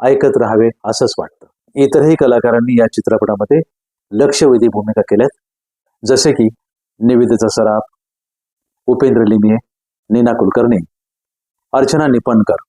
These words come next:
सर्वच कलाकारांनी आपल्या भूमिका चोखपणे पार पाडल्या आहेत, असं म्हणता येईल. शेवटी मी एकच सांगेल की हा चित्रपट जरूर, जरूर आपण थिएटरमध्ये पहा. मला असं वाटतं की हा चित्रपट नसून एक अनुभव आहे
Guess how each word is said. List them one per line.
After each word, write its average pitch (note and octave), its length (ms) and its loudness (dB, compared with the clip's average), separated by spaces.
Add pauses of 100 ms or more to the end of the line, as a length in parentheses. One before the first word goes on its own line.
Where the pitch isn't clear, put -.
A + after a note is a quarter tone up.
(100)
सर्वच E3+ 360 0
कलाकारांनी C3+ 580 0 (580)
आपल्या A#2+ 220 0
भूमिका A2 420 2 (600)
चोखपणे D#3+ 480 0
पार G2+ 280 -2
पाडल्या E2 260 -6
आहेत, - 240 -20 (200)
असं A2+ 180 -4
म्हणता F#2 240 -12
येईल. - 100 -20 (600)
शेवटी F#3+ 260 2
मी G3 160 4 (300)
एकच D#3 340 0
सांगेल B2 280 0 (720)
की C3+ 40 2
हा C#3 140 0
चित्रपट C3 600 0 (680)
जरूर, D3+ 500 0
जरूर A#2+ 280 2
आपण A#2 240 0
थिएटरमध्ये G#2 600 -4
पहा. - 140 -6 (880)
मला A#2+ 140 2
असं B2+ 160 0
वाटतं B2 260 -2
की C#3+ 100 0
हा C3 60 0
चित्रपट B2+ 560 0
नसून C#3+ 220 -2
एक C3+ 160 -2
अनुभव A#2+ 340 2
आहे A#2 220 -4